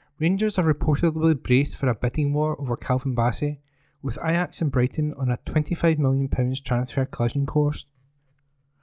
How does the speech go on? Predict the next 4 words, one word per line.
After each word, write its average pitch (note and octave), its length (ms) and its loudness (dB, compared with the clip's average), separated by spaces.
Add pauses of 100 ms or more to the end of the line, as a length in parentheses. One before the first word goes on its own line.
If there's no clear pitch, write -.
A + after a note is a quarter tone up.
(400)
Nigeria F#3+ 480 2
international D3+ 560 2
Bassey, B2+ 440 -2 (260)
twenty-two, C#3 600 2